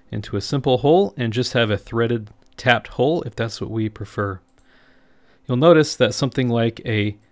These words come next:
tapered hole does not have threads, and so if I apply this, there's really not gonna be a cosmetic thread there because that's not realistic. But any, any type of hole that does have,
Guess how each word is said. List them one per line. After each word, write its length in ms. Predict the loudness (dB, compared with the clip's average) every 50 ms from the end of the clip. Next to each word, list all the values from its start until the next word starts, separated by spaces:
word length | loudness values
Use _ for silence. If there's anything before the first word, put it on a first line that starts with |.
| _ _ _ -10
tapered 480 | -2 2 2 2 2 2 0 -2 -2
hole 380 | -2 -2 -2 -2 -2 -2 -4 -8 _ _ -6
does 260 | -2 0 0 0 0 -2
not 200 | -6 -6 -6 -4
have 240 | -4 -4 -4 -4
threads, 480 | -6 -6 -2 0 0 0 -2 -6 -14 -20 -20 -20 -20 -20 _ _ _ -8
and 160 | -6 -6 -6
so 400 | -4 -2 -2 0 0 0 -2 -4 -6 _ _ _ _ _ _ _ _ _ _ _ _ _ _ _ _ _ _ _ _ _ _ _ _ _ _ _ _ _
if 120 | -6 -2
I 60 | -2
apply 360 | -2 -2 -2 0 0 2 2 2
this, 320 | 2 0 0 -2 -4 -10
there's 300 | -8 -6 -6 -6 -4 -2
really 240 | 0 0 2 2 2
not 180 | 2 0 -2
gonna 160 | -2 -4 -4 -2
be 140 | -2 -2
a 40 | -4
cosmetic 520 | -2 -2 -4 -4 -2 -2 -2 -2 -4 -6 -8
thread 340 | -8 -6 -4 -4 -4 -4
there 280 | -4 -2 -2 -2 -4 -6 _ _ _ _
because 240 | -20 -16 -12 -10 -6
that's 240 | -6 -6 -6 -6 -6
not 180 | -6 -6 -6 -8
realistic. 500 | -8 -6 -6 -8 -8 -10 -12 -14 -14 _ _ _ _ _ _ _ _ _ _ _ _ _ _ _ _ -20 _ _ _ _ _ _ _ _ _ -20 _ _ _ -12
But 140 | -12 -8 -4
any, 320 | -2 0 0 0 0 -2 -4
any 240 | -4 -2 0 0 0
type 360 | 0 0 2 2 2 2 2
of 120 | -2 -4 -2
hole 300 | 0 0 0 0 -2 -4 -8
that 320 | -8 -6 -6 -8 -10 -8
does 320 | -4 -2 -2 -2 -2 -2 -2
have, 400 | -2 0 0 0 -2 -4 -8